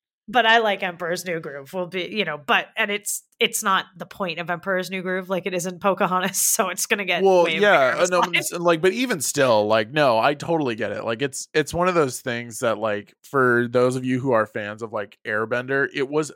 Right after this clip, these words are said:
Speaker 2: the number one, or excuse me, no, it wasn't. <clears throat>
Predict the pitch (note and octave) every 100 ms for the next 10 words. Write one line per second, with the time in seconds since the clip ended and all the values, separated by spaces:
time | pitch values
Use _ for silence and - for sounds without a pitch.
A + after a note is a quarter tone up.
0 | C#3+ A2+ D3 D3 C3 C3 C3 B2+ B2+ B2
1 | A#2 A#2 A2+ _ _ - C#3+ C#3 - -
2 | C#3 G#2+ G#2+ A2 A2 A2+ A2 G#2 - _
3 | _ - - - _ -